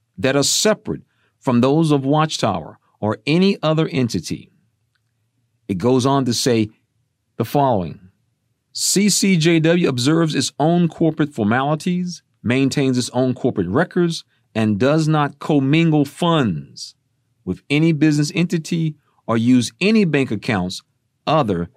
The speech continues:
than its own bank accounts." They even put a little footnote on page seven.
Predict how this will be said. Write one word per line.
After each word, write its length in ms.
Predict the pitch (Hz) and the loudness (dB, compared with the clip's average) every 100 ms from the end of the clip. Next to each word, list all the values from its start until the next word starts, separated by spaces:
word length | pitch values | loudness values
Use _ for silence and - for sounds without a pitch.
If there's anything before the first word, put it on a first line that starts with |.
| _ - | _ -6
than 200 | 107 104 | -2 0
its 140 | 92 - | -2 -4
own 280 | 107 120 | -4 -2
bank 200 | 107 104 | -2 -4
accounts." 600 | 82 76 85 - - - - _ _ _ _ _ _ _ - | -6 -10 -12 -12 -18 -16 -18 _ _ _ _ _ _ _ -6
They 80 | |
even 320 | 127 214 196 170 | 0 2 4 2
put 160 | 208 | 0
a 40 | 175 | 2
little 220 | 170 139 | 2 2
footnote 600 | - - 190 139 127 - | 0 0 0 0 -2 -2
on 180 | 120 117 | -4 0
page 260 | 151 123 | 2 2
seven. 480 | - 156 113 80 78 | 0 0 -2 -4 -10